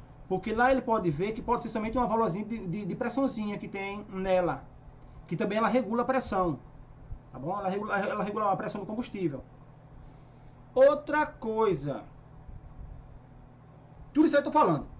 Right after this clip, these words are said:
mas tem mais coisa ainda. Tudo isso porque não quer pegar. Aqui atrás,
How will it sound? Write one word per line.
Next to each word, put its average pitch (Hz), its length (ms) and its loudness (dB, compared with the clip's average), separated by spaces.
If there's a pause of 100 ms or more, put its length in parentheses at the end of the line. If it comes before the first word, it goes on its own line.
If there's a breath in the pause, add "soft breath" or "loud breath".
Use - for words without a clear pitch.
(160)
mas 139 80 -10
tem 170 80 -6
mais 262 160 -2
coisa 262 180 4
ainda. 156 220 -2 (560)
Tudo 285 180 4
isso 302 100 2
porque 294 440 2 (480)
não 180 100 2
quer 220 140 0
pegar. 220 360 -2 (1000 loud breath)
Aqui 320 220 2
atrás, 220 500 4